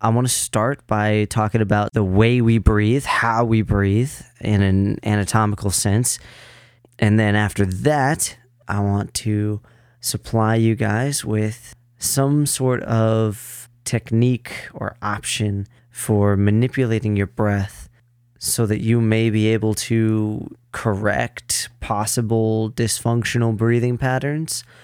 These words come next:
or maybe even for a short time, shift your mental presence in the world,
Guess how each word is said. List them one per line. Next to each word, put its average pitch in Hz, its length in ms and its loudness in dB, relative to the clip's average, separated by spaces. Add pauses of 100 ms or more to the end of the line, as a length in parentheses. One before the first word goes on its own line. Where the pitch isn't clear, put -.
(180)
or 110 640 2
maybe 110 380 0
even 117 720 0
for 117 200 -2
a 107 40 -2
short 113 340 -2
time, 117 560 -4 (100)
shift - 680 -4
your 117 260 2
mental 123 460 2
presence 120 640 -2
in 120 80 0
the 117 100 2
world, 117 400 -4